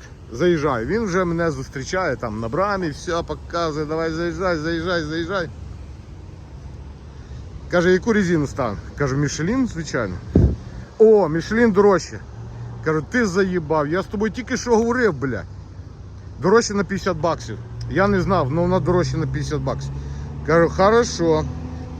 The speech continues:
total price за все, разом з роботою.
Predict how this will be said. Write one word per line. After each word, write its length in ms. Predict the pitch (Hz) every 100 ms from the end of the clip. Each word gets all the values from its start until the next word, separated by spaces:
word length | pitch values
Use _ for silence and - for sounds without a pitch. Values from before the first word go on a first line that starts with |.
| - -
total 420 | 175 190 240 233 -
price 540 | 190 156 127 123 131 - - - - - - - -
за 240 | - 202
все, 500 | 208 - 175 151 123 113 117
разом 540 | 151 165 139 190 208
з 100 | 180
роботою. 840 | 233 208 202 185 147 151 143 165